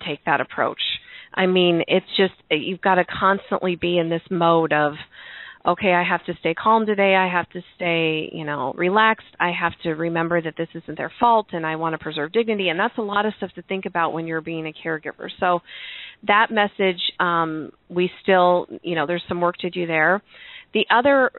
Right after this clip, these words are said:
the other big thing that we've heard about from the book is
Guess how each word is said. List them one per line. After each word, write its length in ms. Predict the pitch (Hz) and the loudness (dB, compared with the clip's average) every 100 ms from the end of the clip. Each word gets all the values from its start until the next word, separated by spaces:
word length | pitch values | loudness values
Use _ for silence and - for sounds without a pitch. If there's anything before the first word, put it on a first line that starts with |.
| - | -8
the 160 | 208 226 | 0 2
other 200 | 240 220 | 4 2
big 320 | 214 208 196 | 0 -2 -4
thing 220 | 202 196 | -4 -2
that 100 | 180 | -2
we've 160 | 180 180 | -2 -4
heard 220 | 196 185 | -4 -2
about 300 | 185 170 - | 0 -2 -2
from 160 | 190 175 | -6 -6
the 80 | 170 | -4
book 260 | 175 170 - - | -2 -4 -6 -4
is 240 | 175 | -2